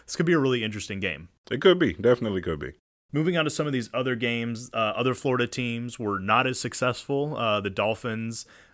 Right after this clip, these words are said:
Speaker 1: didn't really have high expectations, obviously, uh, down to their third string quarterback there, but, you know, hung in with the Bills for a little bit, I thought was interesting. They, the Buffalo Bills did not look great in that one. I thought that Josh Allen made some interesting decisions, some weird choices.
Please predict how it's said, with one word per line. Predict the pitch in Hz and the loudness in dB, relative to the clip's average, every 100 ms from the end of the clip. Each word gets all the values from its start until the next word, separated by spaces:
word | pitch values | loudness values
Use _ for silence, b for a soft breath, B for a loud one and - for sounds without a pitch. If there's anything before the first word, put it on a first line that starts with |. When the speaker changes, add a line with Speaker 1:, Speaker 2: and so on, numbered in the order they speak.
| - | -2
Speaker 1:
didn't | 131 135 | -2 0
really | 135 131 117 | 0 2 2
have | 117 | 2
high | 113 117 | 4 2
expectations, | 113 123 104 110 104 113 107 | 0 -4 -2 -2 -2 -4 -2
obviously, | 98 104 101 - 104 104 101 B B - | 0 0 -4 -4 -2 -2 -4 B B -8
uh, | 90 | -6
down | 92 104 107 | -2 0 0
to | |
their | 107 101 | 0 0
third | - 107 | 0 -2
string | - 113 104 | -2 -4 -4
quarterback | 98 110 104 101 104 104 - | -2 -2 0 2 2 0 -2
there, | 101 104 104 | 0 0 0
but, | 95 98 95 b b b b _ | -2 -2 -2 b b b b _
you | 127 | -2
know, | 117 | 0
hung | 110 151 | 2 2
in | 151 151 | 2 2
with | 139 120 | 0 -2
the | |
Bills | 101 107 143 | 0 2 2
for | - | 0
a | 110 | -2
little | 92 92 | 0 -2
bit, | 95 | 0
I | 98 | 0
thought | 104 107 101 | 2 0 0
was | 101 | -4
interesting. | 107 107 107 113 92 92 | -6 -6 -4 -4 -4 -2
They, | 113 113 | 2 0
the | 110 110 104 95 135 - | 0 -2 -2 -4 -12 -8
Buffalo | - 135 160 | -4 0 0
Bills | 135 139 | 2 0
did | 117 98 | -2 -2
not | 104 123 113 | 2 2 0
look | 107 - | -6 -4
great | 107 92 - _ | -4 -4 -8 _
in | 101 | -8
that | 95 85 | -6 -4
one. | 92 | -6
I | 92 | -2
thought | 107 101 | -2 -2
that | 90 | -2
Josh | 107 104 113 | 0 0 -2
Allen | 104 104 98 | -4 -4 -4
made | 98 98 | -4 -4
some | 101 101 | -6 -6
interesting | 117 120 - 110 | -4 -6 -6 -6
decisions, | 101 - 107 104 98 | -4 -4 -4 -4 -6
some | 104 95 | -6 -2
weird | 123 131 | 0 0
choices. | - 113 107 107 | 0 0 0 -4